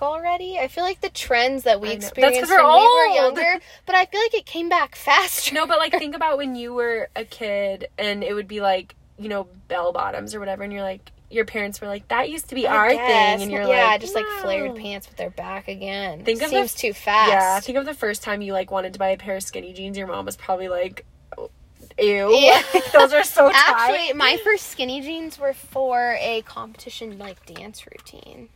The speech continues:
Speaker 2: Oh,
Speaker 1: We
Speaker 2: yeah.
Speaker 1: did. They weren't even, maybe they were more
Speaker 2: Probably
Speaker 1: like boot cut.
Speaker 2: jeggings.
Speaker 1: But yeah, no, but it was forever in blue jeans. And I remember
Speaker 2: Mm.
Speaker 1: all of us, yeah, we were looking at, like, boot cut and skinny jeans. We were like,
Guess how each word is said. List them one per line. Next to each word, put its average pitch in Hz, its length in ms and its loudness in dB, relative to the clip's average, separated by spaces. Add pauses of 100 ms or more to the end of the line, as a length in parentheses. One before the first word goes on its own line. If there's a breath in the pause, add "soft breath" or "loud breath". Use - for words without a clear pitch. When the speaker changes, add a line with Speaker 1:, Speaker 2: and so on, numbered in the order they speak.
Speaker 2:
Oh, 220 160 -8
Speaker 1:
We 220 100 -8
Speaker 2:
yeah. 208 240 -8
Speaker 1:
did. 196 200 -10 (120)
They 247 120 -8
weren't 277 180 -10
even, 285 240 -12
maybe 233 180 -10
they 302 80 -8
were 311 80 -8
more 240 100 -8
Speaker 2:
Probably 339 160 -6
Speaker 1:
like 208 300 -2
boot 175 80 -10
cut. 180 220 -4
Speaker 2:
jeggings. 214 220 -12 (260 loud breath)
Speaker 1:
But 262 240 6
yeah, 247 160 6
no, 254 160 0
but 254 120 6
it 220 60 4
was 226 160 -4
forever 220 360 -16
in 226 120 -14
blue 190 280 -16
jeans. 170 640 -18
And 220 120 -6
I 233 60 2
remember 247 340 2
Speaker 2:
Mm. - 60 2
Speaker 1:
all 202 180 2
of 202 80 -8
us, 196 340 -8
yeah, 196 180 -2
we 196 80 -4
were 196 100 -4
looking 196 220 -10
at, - 100 -14
like, 185 140 -10 (100)
boot 175 240 -14
cut - 260 -12
and 190 140 -16
skinny - 340 -16
jeans. - 400 -14
We - 80 -14
were - 80 -14
like, - 160 -14